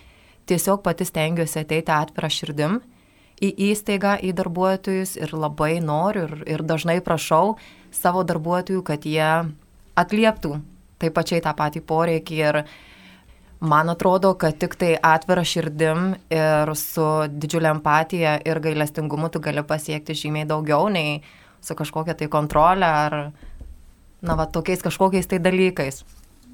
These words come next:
Tai stengiamės iš tikrųjų, mes kasdieną turime susibūrimus. Em, tą dieną dirbantys, e, pamainoje žmonės, mes susirenkam kasdieną ir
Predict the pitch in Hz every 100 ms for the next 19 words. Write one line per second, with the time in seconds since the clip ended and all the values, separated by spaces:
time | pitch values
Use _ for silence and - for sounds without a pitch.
0 | - - - - - 165 165 160 156 151
1 | - - - - 208 214 240 180 170 160
2 | 156 - 170 160 - 151 208 220 175 160
3 | 175 165 151 - 135 160 156 156 147 143
4 | 170 - - - - - - 147 147 147
5 | 143 143 143 147 - - _ - _ -
6 | - 151 156 156 165 151 151 147 156 151
7 | 151 160 165 156 156 151 151 - 151 151
8 | 151 147 143 151 160 143 170 185 160 156
9 | 143 147 - 180 185 175 170 156 - 156
10 | 160 147 143 143